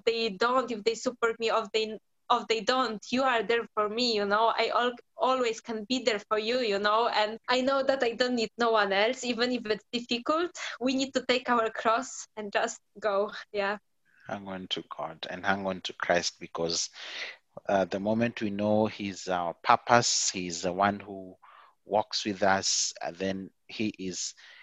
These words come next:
Speaker 2: going to walk us the journey. And, and I believe this is your life purpose. This is what, uh, God created you, uh, to be. And,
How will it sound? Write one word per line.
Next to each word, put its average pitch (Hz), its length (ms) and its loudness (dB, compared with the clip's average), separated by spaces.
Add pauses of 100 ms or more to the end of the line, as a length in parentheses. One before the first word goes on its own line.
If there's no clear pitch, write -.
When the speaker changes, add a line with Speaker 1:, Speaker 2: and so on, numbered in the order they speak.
(160)
Speaker 2:
going 196 200 -6
to - 100 -14
walk 185 240 -6
us - 120 -4
the 82 140 -10
journey. 80 360 -8
And, 98 260 -4
and 104 160 0
I 107 60 6
believe 110 600 2 (460)
this 117 200 -4
is - 360 -4
your 98 200 -2
life 101 420 0
purpose. 82 380 -2
This 107 220 0
is 101 200 2
what, 95 240 2 (760)
uh, 90 580 -2 (140)
God 101 280 2
created 92 640 -2
you, 82 340 -8 (440)
uh, 82 340 -2 (100)
to 90 120 -6
be. 78 500 -10
And, 85 220 -8